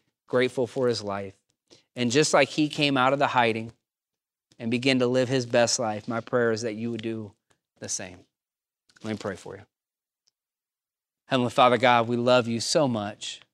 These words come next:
so grateful for you. Thank you for John Newton.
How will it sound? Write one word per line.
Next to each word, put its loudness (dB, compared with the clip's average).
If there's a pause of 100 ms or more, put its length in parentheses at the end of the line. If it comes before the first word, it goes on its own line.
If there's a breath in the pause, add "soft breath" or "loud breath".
(160)
so -2
grateful 0 (1400)
for -4
you. 4
Thank 6
you 0
for -4
John 6
Newton. 0